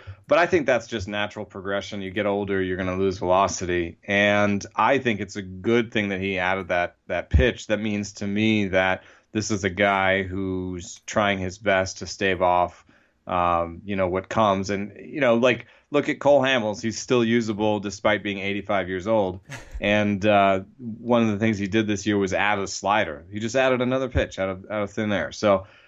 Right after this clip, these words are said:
Speaker 1: um, that's something that keeps starters ticking when they lose velocity, whereas relievers kind of, uh, fall off. So,
Speaker 2: And, uh, you know, the book thickens up on them. They've got to adjust. He,
Speaker 1: Yeah.
Speaker 2: uh, Carlos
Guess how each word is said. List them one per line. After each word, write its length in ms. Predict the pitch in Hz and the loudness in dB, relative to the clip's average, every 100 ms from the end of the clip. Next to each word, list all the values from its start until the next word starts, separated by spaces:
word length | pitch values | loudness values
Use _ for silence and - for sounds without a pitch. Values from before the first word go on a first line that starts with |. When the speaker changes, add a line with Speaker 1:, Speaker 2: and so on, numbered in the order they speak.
| _ _ | _ _
Speaker 1:
um, 680 | - 98 101 98 98 95 - | -2 2 4 4 4 0 -4
that's 340 | 110 117 - 117 | 0 0 -2 0
something 240 | 127 120 | 2 4
that 140 | 107 - | 2 0
keeps 280 | 113 107 | 0 0
starters 680 | - - - 107 104 98 95 95 | -4 -4 2 2 2 -2 -6 -10
ticking 440 | - 117 113 98 95 | -4 -2 -2 -4 -2
when 100 | 98 | -2
they 100 | 95 | -2
lose 220 | 101 95 | -2 -4
velocity, 540 | 92 92 92 - 92 | 0 2 2 0 -2
whereas 340 | 87 90 90 85 | 0 0 -2 -2
relievers 540 | 92 90 90 90 85 | 0 2 2 0 -2
kind 180 | - 87 | -2 0
of, 260 | 85 80 90 | 0 -2 0
uh, 300 | 87 82 82 | 2 4 0
fall 340 | - 90 82 | 0 2 4
off. 320 | 82 76 73 | 4 2 -2
So, 220 | - 85 | -4 -2
Speaker 2:
And, 20 | 80 | -2
uh, 40 | 143 - | -6 -14
you 100 | 147 | -8
know, 60 | 160 | -6
the 80 | 104 | -4
book 260 | 92 127 | -4 -6
thickens 460 | - - 131 123 104 | -6 -10 -10 -8 -6
up 240 | 110 127 | -6 -4
on 160 | 120 107 | -4 -4
them. 160 | 101 101 | -6 -6
They've 160 | 101 | -8
got 180 | 110 107 | -4 -4
to 340 | 104 98 98 - | -4 -4 -8 -10
adjust. 500 | 101 87 110 120 - | -12 -6 -4 -4 -6
He, 160 | 113 - - _ - | -12 -14 -20 _ -20
Speaker 1:
Yeah. 200 | - 92 | -4 -2
Speaker 2:
uh, 60 | 87 - | -2 -4
Carlos 380 | 123 123 120 | -4 -4 -2